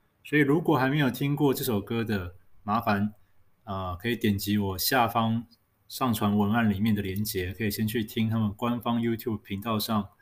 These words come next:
的音乐。那听完之后再过来听我在这边公狗信沙，哦。然后我有发现呢，好像从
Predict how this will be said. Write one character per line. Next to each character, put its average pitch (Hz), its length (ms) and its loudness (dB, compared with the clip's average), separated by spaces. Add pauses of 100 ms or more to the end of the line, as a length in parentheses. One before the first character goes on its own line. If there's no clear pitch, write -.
(240)
的 - 120 -14
音 110 180 0
乐。 113 280 2 (840)
那 123 480 2
听 170 240 0
完 123 160 6
之 127 160 2
后 127 240 4
再 120 240 -2
过 123 160 -4
来 104 160 2
听 110 240 0
我 87 300 -4 (180)
在 107 220 -4
这 104 100 -8
边 104 260 0
公 104 240 2
狗 90 160 -6
信 107 220 2
沙， 95 320 -4 (400)
哦。 87 220 -14 (1600)
然 147 100 4
后 196 80 8
我 196 140 12
有 123 60 8
发 156 180 8
现 156 180 2
呢， 113 160 2
好 107 100 -2
像 156 200 0
从 107 520 0